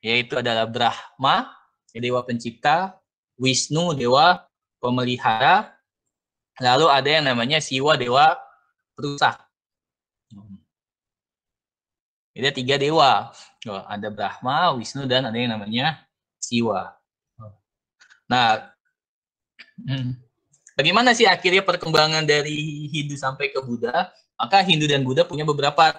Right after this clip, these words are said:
Hindu itu punya beberapa tahap perkembangan dalam agamanya. Apa saja perkembangannya?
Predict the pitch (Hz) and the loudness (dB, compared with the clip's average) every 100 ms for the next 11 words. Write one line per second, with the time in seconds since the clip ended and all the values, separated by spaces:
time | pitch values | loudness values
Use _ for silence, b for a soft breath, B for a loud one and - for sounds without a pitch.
0 | - 147 156 156 170 208 190 175 202 175 | -8 -6 -4 -2 -2 -4 -4 -4 -6 -6
1 | 156 147 139 139 147 147 - 151 - - | -8 -8 -4 -2 -2 -2 -2 -2 -4 -6
2 | 147 139 147 143 127 127 123 123 120 131 | -2 0 0 0 -2 -2 -4 -4 -2 -2
3 | 139 117 - _ _ _ _ _ _ _ | -2 -4 -8 _ _ _ _ _ _ _
4 | _ _ _ _ _ _ _ _ 147 185 | _ _ _ _ _ _ _ _ 0 2
5 | 202 226 185 180 151 143 135 123 113 107 | 2 4 4 2 0 2 4 4 0 -2
6 | 135 196 | -2 -2